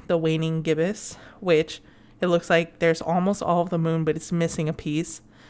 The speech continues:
Then the third or last quarter, which is when you only see half of it. Then the waning crescent, when it goes back to crescent,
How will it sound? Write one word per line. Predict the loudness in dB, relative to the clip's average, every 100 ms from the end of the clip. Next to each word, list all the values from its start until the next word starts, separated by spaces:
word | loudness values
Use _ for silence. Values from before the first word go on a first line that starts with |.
| -20 -20 -20 -2
Then | 4 6 4
the | 2
third | 0 2 4 2 -2
or | 2 2 2 -2 2
last | 2 2 -2
quarter, | 0 0 2 -2 -4 -4
which | -2 0
is | -2 -2
when | -4 -4
you |
only | -4 -4
see | -4 -4
half | -2 -2 -4
of | -4
it. | -4 -4 -10 -20 -20 -20 -20 -20 -20 -4
Then | 2 4 4
the |
waning | 2 2 2 0
crescent, | 0 0 0 -2 -2 -2
when | -2
it | -2
goes | -2 -2
back | -4 -6
to | -6 -8
crescent, | -2 -2 0 -4